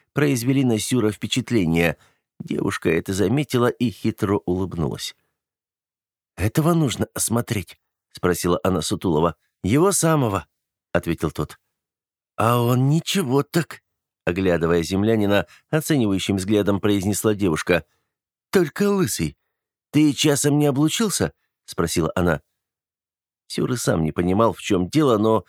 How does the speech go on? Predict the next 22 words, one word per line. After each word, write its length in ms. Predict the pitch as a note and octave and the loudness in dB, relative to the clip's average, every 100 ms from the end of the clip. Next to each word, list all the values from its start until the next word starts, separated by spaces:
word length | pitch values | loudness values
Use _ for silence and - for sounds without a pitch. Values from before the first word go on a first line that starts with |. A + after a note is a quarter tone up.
| _ | _
сказался 540 | - - C3 C3+ A#2+ B2 | -6 -2 0 0 0 0
его 200 | A#2 A2+ | 0 0
характер, 520 | C#3 B2+ A#2 C3 B2+ | 0 -2 0 -2 0
и 160 | C3 A2+ | 0 0
Сюра, 340 | - A#2+ G#2 | 0 0 0
можно 340 | G2+ G#2 F2+ F#2 | 0 0 0 -4
сказать, 400 | - F#2 F2+ - | -2 -2 -2 -2
понесло. 500 | E2+ E2+ - - - _ _ _ _ _ _ _ _ _ _ _ _ | -4 -4 -2 -6 -6 _ _ _ _ _ _ _ _ _ _ _ _
«Нет, 380 | - C#3+ E3 C3 | 0 2 2 2
я 180 | A#2 A#2 | 2 2
не 140 | A#2 | 4
облучился», 760 | A2+ G#2 A#2+ A#2 C3 F#2+ - - _ - | 2 2 0 0 0 0 -4 -8 _ -12
произнес 520 | D2+ D#2 C2+ D2 - - | -6 -4 -4 -6 -6 -4
он. 200 | D2+ - _ _ _ _ | -4 -6 _ _ _ _
«В 100 | - | -10
шее 420 | - - E3+ F2 D2+ | -2 2 2 2 -2
выводил». 580 | - F#2+ F#2 F2+ F2 D#2+ - _ _ _ _ _ _ | -2 2 2 2 0 -2 -6 _ _ _ _ _ _
Улыбка 380 | - C3 B2+ - | -4 -2 -2 -6
сошла 340 | - F2+ - | -6 -4 -2
с 120 | F#2 F2+ | -2 -2
лица 240 | E2+ F2 | -4 -4
негритянки. 680 | D#2+ D#2+ F#2 E2 C#2 - | -4 -6 -4 -4 -4 -6